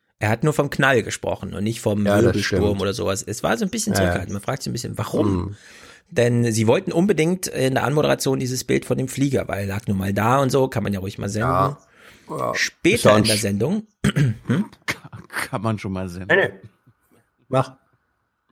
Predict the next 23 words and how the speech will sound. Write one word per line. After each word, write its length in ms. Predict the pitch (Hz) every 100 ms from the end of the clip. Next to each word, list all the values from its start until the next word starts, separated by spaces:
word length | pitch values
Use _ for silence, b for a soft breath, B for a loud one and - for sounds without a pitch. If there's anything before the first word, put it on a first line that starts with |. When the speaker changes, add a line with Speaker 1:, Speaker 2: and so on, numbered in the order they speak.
| _ _ _ _
Speaker 1:
Nö, 140 | - 104
sendet 300 | - - 180
man 120 | 185 98
doch 100 | 107
gerne, 260 | 113 98
oder? 280 | 95 143 160 151
Solche, 220 | - 117
Speaker 3:
Ja, 40 |
ja, 160 | 139 131
Speaker 1:
solche, 140 | 104
Speaker 3:
klar. 340 | 101 92 113 117
Speaker 1:
solche 240 | - 104
Dinger, 240 | 98 113 73
mit 160 | 101
denen 260 | 98 107 117
ist 140 | -
ja 60 | 117
eine 80 | 101
Fernsehsendung, 560 | 104 98 117 113 123 110
braucht 220 | - -
man 80 | 95
ja 100 | 95
Bilder. 300 | 95 113